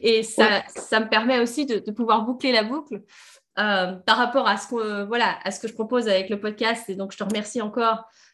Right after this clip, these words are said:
Speaker 1: euh, mille fois d'avoir, euh, bah, joué le jeu, euh, de, de pouvoir, euh, bah, échanger avec moi aujourd'hui. C'est vraiment cette intention de, euh, bah, finalement, euh,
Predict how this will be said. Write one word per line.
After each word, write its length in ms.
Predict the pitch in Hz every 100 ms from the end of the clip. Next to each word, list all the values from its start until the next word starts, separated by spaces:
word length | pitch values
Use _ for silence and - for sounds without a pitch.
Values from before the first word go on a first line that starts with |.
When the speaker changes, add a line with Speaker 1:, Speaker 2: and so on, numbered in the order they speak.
| -
Speaker 1:
euh, 180 | 175 175
mille 200 | 220 247
fois 200 | - 254
d'avoir, 420 | 220 202 208 202
euh, 200 | 185 170
bah, 140 | 170 180
joué 240 | 202 226
le 80 | 220
jeu, 320 | 208 233 247 226
euh, 240 | 180 175
de, 300 | 185 185 180
de 100 | 180
pouvoir, 440 | 180 190 208 208
euh, 120 | 170 165
bah, 280 | 170 160 -
échanger 440 | 214 233 214 220
avec 220 | 202 185 208
moi 100 | 196
aujourd'hui. 480 | 190 185 220 294 - - _
C'est 100 | -
vraiment 220 | 190 202 220
cette 160 | -
intention 480 | 202 196 180 247 247
de, 120 | 214
euh, 360 | 220 214 165 165 -
bah, 80 | 180
finalement, 580 | 208 175 180 220
euh, 60 | 240